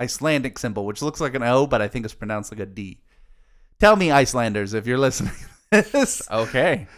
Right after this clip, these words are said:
Speaker 1: Um, so some pictures of that. Um,
Speaker 2: That's a lot of stuff on that picture.
Speaker 1: Yeah. Uh, I put little maps in between to kinda go with it.
Speaker 2: Oh.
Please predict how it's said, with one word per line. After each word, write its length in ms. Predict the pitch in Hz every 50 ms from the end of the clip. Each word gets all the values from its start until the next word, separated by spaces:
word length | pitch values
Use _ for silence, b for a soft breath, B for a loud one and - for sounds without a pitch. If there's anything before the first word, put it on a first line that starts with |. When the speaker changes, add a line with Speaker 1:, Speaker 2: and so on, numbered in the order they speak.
| b b - -
Speaker 1:
Um, 840 | 170 170 165 165 160 156 156 160 156 156 156 156 151 151 151 151
so 340 | 147 - 151 147 143 139 139
some 220 | 131 - 143 127 123
pictures 360 | - 147 127 - 135 127 117
of 80 | 120 127
that. 400 | 123 123 123 120 - - - -
Um, 640 | 123 120 117 117 117 117 117 117 117 117 117 113 95 - - _ _ _
Speaker 2:
That's 260 | 117 107 104 101 -
a 40 | 113
lot 240 | 107 107 110 107 107
of 140 | 107 104 - _ _
stuff 340 | - - - 123 143 - -
on 100 | - 107 104
that 160 | 104 101 -
picture. 380 | - 101 95 - - 101 98 - _ - -
Speaker 1:
Yeah. 280 | 220 311 269 - - - - - -
Uh, 320 | - 131 143 131 127 131 95
I 100 | 123 139
put 200 | - - 185 170
little 180 | 156 147 147 139
maps 400 | 127 120 123 120 117 - - 127
in 120 | 120 113
between 460 | 113 110 - - 120 113 110 110 107
to 60 | 104
kinda 240 | 95 - 113 107 110
go 260 | 104 110 104 104 104
with 200 | 104 107 101 101
it. 200 | 110 107 104 - - -
Speaker 2:
Oh. 380 | - 262 277 262 240 202 143